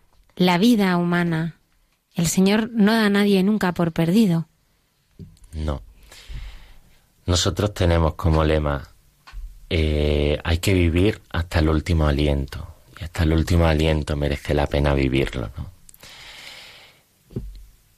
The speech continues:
Speaker 2: Esto, si, si quieres, no va de,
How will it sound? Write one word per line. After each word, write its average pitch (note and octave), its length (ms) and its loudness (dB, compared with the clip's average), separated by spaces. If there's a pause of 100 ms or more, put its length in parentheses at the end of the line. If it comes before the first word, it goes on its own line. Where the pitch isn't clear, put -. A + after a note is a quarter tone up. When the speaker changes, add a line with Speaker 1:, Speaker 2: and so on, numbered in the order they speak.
(360)
Speaker 2:
Esto, - 240 -2
si, G#2 560 2
si - 200 -8
quieres, A2 340 0
no F2+ 160 2
va F2 240 2
de, C#2+ 520 -2